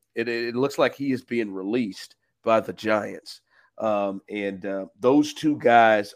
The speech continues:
are out there. And, uh, to me, if they were able to add those guys, one or both of them, I think that would really help and change the, the thought of the Chiefs moving forward.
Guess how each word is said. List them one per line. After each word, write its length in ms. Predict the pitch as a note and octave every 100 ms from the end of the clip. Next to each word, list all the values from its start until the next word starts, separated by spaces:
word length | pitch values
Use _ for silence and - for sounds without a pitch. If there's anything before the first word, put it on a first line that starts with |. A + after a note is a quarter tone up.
| G2+
are 140 | G2+
out 340 | G#2+ B2+ B2+ -
there. 420 | A2 G#2 G2 F#2+ _ _ _ _ _ -
And, 220 | A#2 A2+ A2
uh, 160 | B2 C#3+ _ A#2 -
to 100 | C#3
me, 260 | B2 C#3+
if 100 | D#3+
they 140 | B2+ C#3
were 160 | E3
able 220 | D3+ D#3
to 200 | D3+ C3
add 280 | A#2 C3+ D3+
those 180 | C#3+ D3+
guys, 480 | C#3 C3 C#3 D3 C3+
one 320 | G#2+ A#2+ C#3 B2
or 100 | A#2
both 320 | G2 B2 D3
of 160 | D3+
them, 240 | B2+ D#3+ D#3+ _ _ _ _ _ _ _ _ _ _ _ -
I 80 | A#2+
think 180 | D3+ -
that 200 | C3 C3+
would 160 | C3+
really 320 | A2 B2+ C3
help 420 | A#2 A#2 B2+ A2 -
and 140 | A2 A2
change 600 | - A#2+ A#2 A2+ G#2 -
the, 180 | G#2+ G#2+
the 120 | A#2
thought 360 | A2 - A#2 A2 -
of 180 | A2 G2
the 80 | G#2
Chiefs 540 | - B2 G#2+ G2 - - - -
moving 280 | A#2 G#2+ G2
forward. 400 | - G2+ D#2+